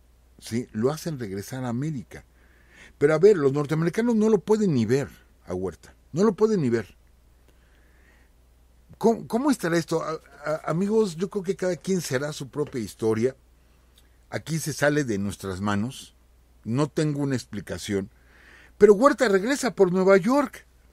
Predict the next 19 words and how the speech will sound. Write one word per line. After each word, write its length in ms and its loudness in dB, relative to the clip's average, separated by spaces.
O 120 2
sea, 100 4
se 160 2
le 100 2
escapa 420 -2
a 40 2
los 160 4
norteamericanos, 1080 -2
¿sí? 180 2
Burlando 500 0
un 100 -4
bloqueo 320 0
de 120 0
cien 260 -4
barcos 340 -4
y 40 -4
miles 300 -2
de 100 -6
soldados. 640 -6